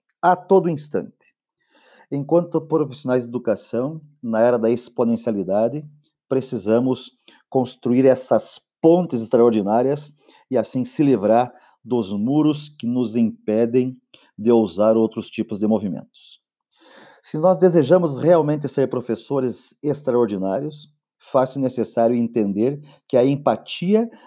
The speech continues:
nos aproxima daqueles a quem queremos oferecer o nosso conhecimento. E ainda vai além,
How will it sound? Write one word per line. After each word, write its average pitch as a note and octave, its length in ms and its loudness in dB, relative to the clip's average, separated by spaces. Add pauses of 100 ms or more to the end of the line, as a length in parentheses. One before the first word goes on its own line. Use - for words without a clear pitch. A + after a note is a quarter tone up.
(100)
nos D3+ 200 2
aproxima D#3 880 0
daqueles D3+ 760 -2
a C3+ 120 -4
quem B2+ 260 -6
queremos B2+ 540 0
oferecer A#2 720 -4
o A#2+ 60 -6
nosso G#2 240 -6
conhecimento. F#2 520 -10 (720)
E D3+ 100 2
ainda F#3 480 4 (220)
vai D3 240 2
além, G#2+ 420 2